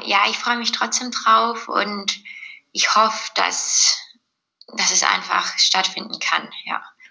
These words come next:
Und es wird halt auch das einzige internationale Ereignis dieses Jahr für, für mich sein. Ähm, aus der Jugend bin ich raus. Es gibt keine Europameisterschaften, keine Weltmeisterschaften dieses Jahr und deswegen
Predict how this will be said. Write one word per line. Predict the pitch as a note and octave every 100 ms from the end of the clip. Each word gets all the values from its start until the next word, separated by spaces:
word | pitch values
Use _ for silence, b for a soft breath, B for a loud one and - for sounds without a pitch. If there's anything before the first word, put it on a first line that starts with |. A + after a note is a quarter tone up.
| -
Und | A#3
es | A#3+
wird | A#3+ A#3+
halt | A#3 A3+
auch | A#3
das | A3 -
einzige | G#3+ G#3+ A3+ A#3 A3+ G#3+ B B B
internationale | A3 G#3+ G#3+ A3 G#3+ G3+
Ereignis | G3 - G3 G#3 - G#3+ -
dieses | G3 - -
Jahr | F#3+
für, | - G3 F#3+ F#3 B B B _
für | - G#3
mich | G3+ G3
sein. | - F#3 F#3+ A3 A3+
Ähm, | - F#3 F#3+ F#3+ - -
aus | - F#3+
der | G#3
Jugend | A3 A3
bin | G3+ G3
ich | G3 -
raus. | G3 G#3+ A#3+ - B B B -
Es | -
gibt | - -
keine | F#3+ G3
Europameisterschaften, | - F#3+ G3 G#3+ A3 - A3+ G#3+ - G3+
keine | G3+ G3
Weltmeisterschaften | F#3 G3 G#3 G#3+ - - G#3 G3+ -
dieses | G3 G3 - -
Jahr | G3 F#3+ F#3+
und | F#3
deswegen | F3+ - F#3+ F#3+ F#3